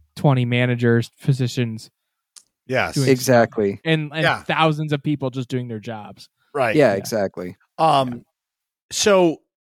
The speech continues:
Speaker 2: because we're gonna be talking about the Multiverses tournament, uh, a little bit in more
Speaker 3: Yes.
Speaker 2: depth, I heard a rumor that Mark Hamill's Joker is being added to the game. Now, if that happens, that's something that could get me in, because still to this day, I think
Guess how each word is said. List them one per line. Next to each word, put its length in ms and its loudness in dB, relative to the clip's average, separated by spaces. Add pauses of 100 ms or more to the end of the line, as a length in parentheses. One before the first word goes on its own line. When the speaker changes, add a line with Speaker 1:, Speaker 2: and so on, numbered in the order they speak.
(800)
Speaker 2:
because 320 -2
we're 100 0
gonna 100 0
be 100 -2
talking 280 2
about 160 2
the 80 -6
Multiverses 720 -4
tournament, 480 -8 (160)
uh, 140 -6 (300)
a 60 -4
little 180 0
bit 240 -2
in 140 -6
more 200 4
Speaker 3:
Yes. 140 2
Speaker 2:
depth, 320 0 (640)
I 320 2
heard 400 0
a 40 4
rumor 520 2
that 320 0
Mark 400 0
Hamill's 680 -2
Joker 760 -4 (600)
is 160 -8
being 360 -6
added 360 -2
to 100 -12
the 100 -8
game. 360 -10 (400)
Now, 240 -4
if 160 -14
that 260 0
happens, 560 -4
that's 420 -2
something 400 -4
that 160 -6
could 160 -14
get 220 -8
me 140 -10
in, 120 -10
because 300 -12
still 320 -2
to 100 -10
this 180 -8
day, 240 0
I 40 0
think 300 -6